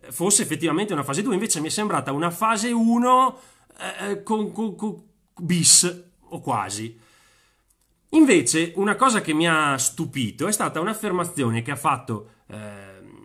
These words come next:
il nostro premier qualche giorno fa, il ventuno aprile. Allora, riprendendo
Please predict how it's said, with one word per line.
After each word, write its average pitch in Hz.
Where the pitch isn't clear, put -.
il 117
nostro 151
premier 123
qualche 269
giorno 208
fa, 107
il 240
ventuno 196
aprile. 120
Allora, 170
riprendendo 170